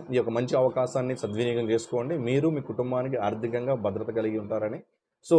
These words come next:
తెలియజేస్తూ, పది మందికి ఈ వీడియో ఉపయోగపడాలని ఖచ్చితంగా లైక్ చేస్తేనే ఈ ప-, పది మందికి వెళ్తుంది, అర్థం చేసుకుంటారు జియో నెంబర్ ట్వంటీ సెవెన్ ఏముందనేది. దయచేసి లైక్ చేయండి. అలాగే కొత్తగా ఎవరు సబ్స్క్రైబ్ చేసుకోండి, నాకు చాలా మోటివేట్‌గా ఉంటుంది.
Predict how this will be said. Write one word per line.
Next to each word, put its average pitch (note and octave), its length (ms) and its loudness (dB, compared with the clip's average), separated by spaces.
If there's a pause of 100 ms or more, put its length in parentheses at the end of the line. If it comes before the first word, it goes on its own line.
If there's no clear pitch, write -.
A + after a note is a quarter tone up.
(140)
తెలియజేస్తూ, C3 580 4 (640)
పది B2 100 8
మందికి D3 260 4
ఈ - 20 6
వీడియో C#3+ 240 10
ఉపయోగపడాలని C3+ 500 6
ఖచ్చితంగా B2 380 2
లైక్ B2 260 8
చేస్తేనే C#3 580 2
ఈ A#2 260 0 (140)
ప-, A2 140 4
పది A2+ 100 4
మందికి B2 260 -2
వెళ్తుంది, A#2+ 480 4
అర్థం A2 380 2
చేసుకుంటారు A#2+ 420 2
జియో A2+ 180 4
నెంబర్ A#2 240 0
ట్వంటీ A2 220 -2
సెవెన్ G#2+ 280 -2
ఏముందనేది. A2+ 600 0 (380)
దయచేసి B2+ 420 2 (100)
లైక్ C3 340 4
చేయండి. C3 320 4 (260)
అలాగే B2 180 2
కొత్తగా D#3+ 260 -2
ఎవరు C3 140 6
సబ్స్క్రైబ్ B2 520 0
చేసుకోండి, A#2+ 400 0
నాకు A2 260 -2
చాలా G#2+ 100 4
మోటివేట్‌గా B2 520 4
ఉంటుంది. B2 340 2